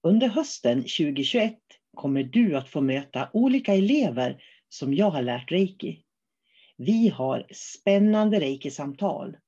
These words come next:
och de här fantastiska människorna finns runt om i hela Sverige och delar sina erfarenheter av klassisk japansk Reiki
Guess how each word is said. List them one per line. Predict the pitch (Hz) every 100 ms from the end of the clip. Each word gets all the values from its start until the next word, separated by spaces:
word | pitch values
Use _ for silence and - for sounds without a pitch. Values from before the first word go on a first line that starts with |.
| _ _ _ _
och | 170
de | 196
här | 202 294
fantastiska | 302 285 175 165 170 160 147
människorna | 135 139 139 147 139 139 _ _ _
finns | 139 135 135 -
runt | - 214 254 233
om | 147 147 139
i | 151
hela | 131 - 143 127 131
Sverige | 131 190 190 151 131 123 - _ _ _ -
och | 277 170
delar | 185 170 165 160
sina | - 175 190 277
erfarenheter | 208 151 147 - 147 139 135 135 131 143 -
av | 247 135 85 -
klassisk | - - 247 - 135 131
japansk | 135 135 139 135 -
Reiki | 123 131 - 120